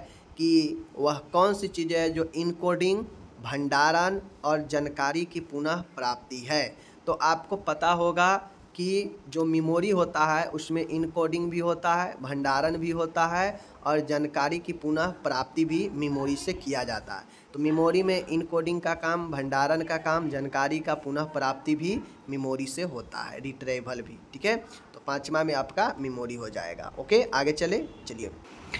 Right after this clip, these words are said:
Next है, यहाँ पे छठा है, कह रहा है कि psychoanalytic theory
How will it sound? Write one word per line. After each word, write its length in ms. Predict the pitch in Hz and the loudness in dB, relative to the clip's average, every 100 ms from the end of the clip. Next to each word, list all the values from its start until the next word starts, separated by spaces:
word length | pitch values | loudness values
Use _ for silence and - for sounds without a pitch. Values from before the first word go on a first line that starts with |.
| - - | -10 0
Next 300 | 147 190 208 | 6 6 6
है, 60 | 196 | 6
यहाँ 120 | 196 | 6
पे 120 | 190 | 4
छठा 400 | 185 160 - 190 | -2 -4 2 4
है, 220 | 185 175 185 | 6 4 2
कह 240 | - 165 | 2 4
रहा 260 | 170 170 170 | 6 6 6
है 240 | 170 170 - - - - | 4 0 -4 -14 -12 0
कि 340 | 180 180 175 - - - - - | 4 4 2 -8 -20 -20 -16 -8
psychoanalytic 1160 | - 151 165 214 208 175 170 160 160 165 202 202 | 0 2 4 2 2 2 4 4 2 0 -6 -6
theory 440 | - 170 175 190 | -2 -2 0 -2